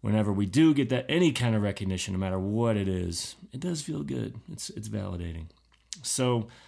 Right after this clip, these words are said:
I am a little frazzled today. Um, hold on, let me, let me get a drink of this. It's just, it looks, it looks so pretty.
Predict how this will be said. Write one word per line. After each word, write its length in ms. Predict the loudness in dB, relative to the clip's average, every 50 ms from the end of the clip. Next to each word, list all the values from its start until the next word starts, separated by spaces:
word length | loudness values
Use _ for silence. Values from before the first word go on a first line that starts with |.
| -20 -20 _ _ _ _ 0
I 80 | 2
am 120 | 4 6 6
a 40 |
little 140 | 6 6 4
frazzled 580 | 2 0 0 2 2 4 4 4 2 2 0 0
today. 720 | -2 -2 0 2 4 4 4 4 4 4 2 0 -2 -6 -10 _ _ _ _ _ _ _ _ _ _ _ _
Um, 760 | 0 2 4 4 4 4 4 4 4 4 4 4 4 2 0 -2 -10 _ _ _ _ -12 -12 -10 -10 -12 -16 -14 -12 -10 -10 -8
hold 160 | -6 -4 -2
on, 80 | -2 0
let 80 | 0
me, 140 | 0 -2 -2 -2
let 80 | -2
me 100 | -2 0
get 140 | 0 -2 -2
a 40 | -4 -6 -10 -14 -14
drink 220 | -8 -6 -6 -4 -4
of 60 | -6
this. 140 | -8 -8 -10 -8 -6
It's 160 | -6 -4 -2
just, 220 | -2 -2 -2 -2 -2
it 100 | -4 -2
looks, 320 | -2 -4 -4 -4 -6 -6
it 60 | -4
looks 180 | -6 -6 -4 -4
so 220 | -4 -4 -4 -4 -6
pretty. 400 | -6 -4 -4 -2 -2 -2 -4